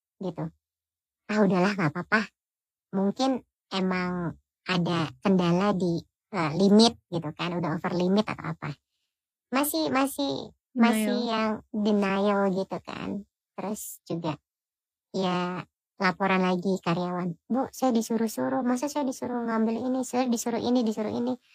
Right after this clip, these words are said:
Speaker 1: Padahal kan dia bukan ibu gitu
Speaker 2: Hmm.
Speaker 1: loh. Cuman, "Ah, ya udahlah kan cuman kayak gitu doang." Ya saya sih masih menutupi kesalahannya dia, sering menutupi malah
Speaker 2: Hmm.
Speaker 1: kesalahannya dia. Jadi,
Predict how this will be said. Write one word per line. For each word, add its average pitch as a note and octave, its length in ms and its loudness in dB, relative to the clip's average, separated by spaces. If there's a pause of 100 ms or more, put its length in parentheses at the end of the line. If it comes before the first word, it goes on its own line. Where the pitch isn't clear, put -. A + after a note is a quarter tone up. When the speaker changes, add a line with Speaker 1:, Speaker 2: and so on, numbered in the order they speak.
(140)
Speaker 1:
Padahal A3+ 400 2
kan E4 240 -2
dia C#4+ 160 2
bukan G#3+ 260 -2
ibu A#3+ 460 4
gitu F3+ 180 0
Speaker 2:
Hmm. E3 120 4
Speaker 1:
loh. F3 100 -4 (720)
Cuman, A3+ 180 -4 (140)
"Ah, G#3 160 -2
ya F#3+ 160 4
udahlah F#3+ 240 2
kan D4+ 100 -2
cuman G#3 220 0
kayak F3+ 240 0
gitu E3+ 100 -6
doang." F#3 800 0 (560)
Ya F#3+ 160 0
saya A3 320 2
sih E4 80 -2 (240)
masih G#3 320 2
menutupi G#3 560 0
kesalahannya G3 720 -4
dia, F#3 240 -8
sering A3+ 320 2
menutupi A#3 480 0
malah E3+ 400 -2
Speaker 2:
Hmm. A3+ 800 0
Speaker 1:
kesalahannya F3+ 640 0
dia. F3 320 -2 (720)
Jadi, F3 260 -2